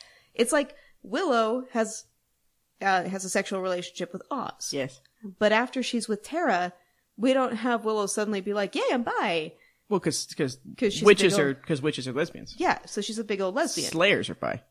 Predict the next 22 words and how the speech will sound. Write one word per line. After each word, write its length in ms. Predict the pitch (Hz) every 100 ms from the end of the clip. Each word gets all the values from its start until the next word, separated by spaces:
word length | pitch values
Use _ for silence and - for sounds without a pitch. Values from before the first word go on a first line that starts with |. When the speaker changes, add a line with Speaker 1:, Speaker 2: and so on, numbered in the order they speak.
| -
Speaker 2:
<laughs> 800 | 214 - - 269 - 269 - - 240 - 175 - 208 - 226 - 330 - -
Speaker 1:
Yes. 320 | 196 - - 277 - - - - - - -
Um, 420 | 214 208 190 185 - - _ - _ 359 - - 269
Speaker 2:
We 100 | 247
must 220 | 269 -
categorize 600 | - 269 262 190 160 165 170
our 100 | 165
Speaker 1:
yeah. 40 |
Speaker 2:
heroes. 400 | 220 160 95 139
Speaker 1:
But 240 | - 240 226
so, 300 | 277 247 226
but, 280 | 254 277 - -
I 80 |
mean, 220 | 277 349 247
Speaker 2:
<laughs> 80 | 392
Speaker 1:
people 240 | 415 349
ask 200 | 277 269
plenty 200 | 269 247
of 80 | 214
questions 360 | 220 190 196 180
about 240 | 180 -
the 380 | 151 147 143 -